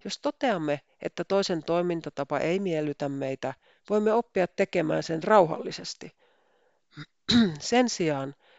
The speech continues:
että tukahduttaisimme tunteemme ja yrittäisimme kieltää tai hillitä niitä väkipakolla, voimme kohdattuamme omat negatiiviset ajatuksemme päästää niistä irti ja jatkaa omaa elämäämme.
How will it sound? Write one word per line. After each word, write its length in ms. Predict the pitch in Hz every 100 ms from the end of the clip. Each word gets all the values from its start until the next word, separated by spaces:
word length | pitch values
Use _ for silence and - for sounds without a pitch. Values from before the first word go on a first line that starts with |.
| -
että 200 | 175 180
tukahduttaisimme 1000 | - - 240 165 - - 147 - 151 143
tunteemme 760 | - 190 185 - 143 135 131 - _ -
ja 80 | 160
yrittäisimme 600 | 170 175 - 151 - 143
kieltää 720 | 139 - 196 160 - 135 131 131 _ _ _ -
tai 220 | 165 156
hillitä 460 | 214 208 156 147
niitä 320 | 139 139 147 147
väkipakolla, 840 | 185 175 147 131 - 123 120 127 _ _ _ _
voimme 220 | 190 190 190
kohdattuamme 720 | - 247 196 - - 156 160
omat 280 | 170 190 165
negatiiviset 720 | 196 - 196 - 147 - 147 -
ajatuksemme 880 | 170 190 180 143 - - 135 135 135 _ _
päästää 440 | - 220 - 160 143
niistä 280 | 139 - -
irti 480 | 190 190 - 151 - _ -
ja 60 | 214
jatkaa 440 | 247 - - 143
omaa 340 | 165 151 143
elämäämme. 720 | - 160 143 120 - - -